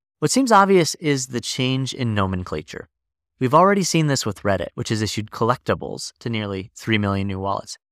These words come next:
and Starbucks Odyssey, a loyalty program built with N F Ts, that does its best to not let users know they're using the blockchain. The future of Web three will be technology that is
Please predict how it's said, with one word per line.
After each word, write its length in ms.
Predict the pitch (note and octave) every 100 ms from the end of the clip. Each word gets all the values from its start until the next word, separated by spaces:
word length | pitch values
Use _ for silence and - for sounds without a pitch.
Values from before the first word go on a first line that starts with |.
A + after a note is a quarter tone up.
| _
and 160 | C#3 E3
Starbucks 440 | - E3 D#3+ D#3
Odyssey, 380 | C#3 C#3 A2+ G2+
a 80 | F2+
loyalty 400 | A2 C#3+ C#3 A2+
program 460 | - G2+ F#2+ F#2 G2
built 340 | C#3 - -
with 140 | G#2+ G2+
N 120 | G2+
F 120 | F#2
Ts, 320 | - A2 F2+ - _ _
that 100 | C#3+
does 160 | D3 G3+
its 160 | F#3
best 440 | - D#3+ - - - -
to 140 | -
not 360 | B2+ C3+ F#3+ C3
let 140 | A2+
users 360 | G#2+ G#2+ G2+ G2
know 200 | G2+ F#2+
they're 160 | G2
using 240 | F#2+ - G2+
the 40 |
blockchain. 460 | F#2 E2 - - - _ _ _ _ _
The 80 | C#3+
future 400 | - D4 - G#3+
of 160 | A#2+ A2+
Web 180 | A2
three 260 | A2 A2+ A2
will 120 | G#2+
be 120 | A2
technology 600 | G#2 A#2+ A#2+ A#2 C#3 G#2
that 240 | F#2+ G2 -
is 260 | G#2+ G2+